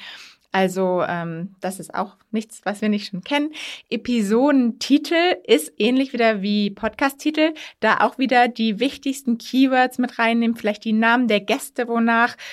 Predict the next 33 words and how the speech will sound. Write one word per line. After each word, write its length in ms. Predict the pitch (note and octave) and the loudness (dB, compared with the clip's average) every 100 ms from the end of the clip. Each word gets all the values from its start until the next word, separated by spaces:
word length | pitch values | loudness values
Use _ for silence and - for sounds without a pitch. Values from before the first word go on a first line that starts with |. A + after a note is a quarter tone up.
| - - | -18 -4
Personen 460 | B3 A3 A#3+ A#3 | -2 2 4 4
suchen 380 | G#3+ B3 C4 A#3 | 2 0 -2 -2
könnten 400 | B3 A3+ A#3 A3+ | 0 0 0 -2
oder 320 | F#3+ F#3 G#3 | -2 -2 0
halt 320 | A3 G#3 G#3+ G#3 | 2 4 2 -2
die 160 | G3+ | -4
Themen, 420 | - A#3+ A#3+ A#3 | -4 0 2 4
wonach 240 | F3+ F3 F#3 | 2 -2 -4
suchen 320 | - F#3 G3+ | -6 -4 -2
könnten, 320 | G3+ G#3 A3+ | 0 -2 -2
dass 160 | G3+ G3 | -2 -4
die 180 | A#3+ A#3 | -2 -2
auf 120 | A3+ | 0
jeden 140 | A3 | -2
Fall 140 | A3 E3+ | -2 -4
im 180 | F3 | -6
Titel 280 | G3 B3 A#3 | -6 -6 -2
der 140 | G#3 E3+ | -2 -2
Episode 600 | - F#3 G#3 A3+ - C#3+ | -6 -4 0 0 -2 -2
auftauchen. 920 | D3 D#3 - F#3 D#3 D#3 A#3 D#4+ - _ - - - - _ | -2 -4 -10 -4 -4 -2 -4 -4 -6 _ -20 -20 -20 -20 _
Und 120 | G3+ | 0
dann 200 | G3+ A#3+ | 2 4
heißt 260 | B3+ B3+ - | 2 2 -2
es 140 | B3 | -8
hier 140 | - A#3+ | 0 2
jetzt, 260 | A#3 A#3 | 2 0
dass 180 | G#3+ - | -6 -4
keine 640 | - A3+ A3+ B3 A#3+ A#3 A#3+ - - - _ _ _ _ | -4 0 2 4 2 0 -4 -14 -20 -20 _ _ _ _
Episodennummern 840 | G#3+ A3+ B3 A#3+ B3+ A#3 G3 F#3+ F3 | -4 0 2 4 4 4 4 2 0
in 140 | G3+ | 2
den 100 | G3 | 0
Titel 320 | G3 G#3+ F#3 | 0 -2 -2
sollen. 400 | D#3 D3 - F#3 | -2 -6 -6 -10